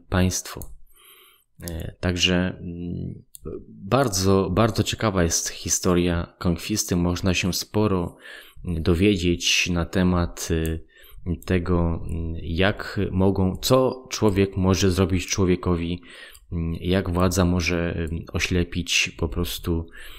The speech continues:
mm, umysł. Także mam nadzieję, że była to ciekawa audycja. Pozostajemy na terenie Ameryki, tym razem Południowej,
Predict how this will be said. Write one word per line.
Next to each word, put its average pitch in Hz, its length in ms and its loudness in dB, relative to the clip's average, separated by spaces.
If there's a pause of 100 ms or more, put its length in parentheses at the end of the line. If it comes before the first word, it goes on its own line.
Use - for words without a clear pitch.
(220)
mm, 80 400 -2
umysł. 90 580 0
Także 85 540 -2 (440)
mam 85 120 0
nadzieję, 87 440 4
że 78 380 0 (500)
była 87 300 2
to 85 400 -2 (160)
ciekawa 90 600 0 (260)
audycja. 90 680 0
Pozostajemy 123 840 6
na 107 160 4
terenie 104 560 4
Ameryki, 107 800 4
tym 98 140 4
razem 98 400 4 (100)
Południowej, 113 760 4